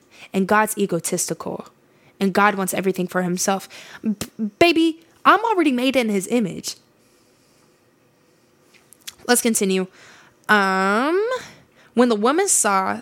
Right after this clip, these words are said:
that the fruit of the tree was good for food and pleasing to the eye and also desirable for gaining wisdom, she took some and ate it. She also gave some to her husband who was with her, and he ate it.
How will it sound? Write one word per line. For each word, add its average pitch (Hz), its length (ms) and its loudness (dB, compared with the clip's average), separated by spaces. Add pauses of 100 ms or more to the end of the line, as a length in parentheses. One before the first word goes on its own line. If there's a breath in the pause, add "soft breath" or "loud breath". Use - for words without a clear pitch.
(120)
that 202 200 0
the 202 60 -4
fruit 254 320 -2
of 269 80 -2
the 254 60 -2
tree 208 260 -2
was 185 220 -2
good 247 320 0
for 233 160 -8
food 185 340 -4
and 175 180 -2
pleasing 254 500 -2
to 220 100 -2
the 214 180 -2
eye 180 360 0 (320 loud breath)
and 233 120 2
also 262 300 2
desirable 214 560 2
for 196 140 -2
gaining 202 380 0
wisdom, 196 300 0
she 190 160 -4
took - 360 -2
some 175 360 -2
and 202 200 -2
ate 277 240 0
it. - 180 -10 (240 loud breath)
She - 260 -2
also 285 380 2
gave 220 320 0
some 185 280 0
to 190 180 0
her 185 80 0
husband 208 400 0
who 185 80 0
was 180 180 -2
with 220 220 -2
her, 175 200 -6 (220 loud breath)
and 196 140 0
he 302 280 0
ate 185 200 -4
it. - 180 -10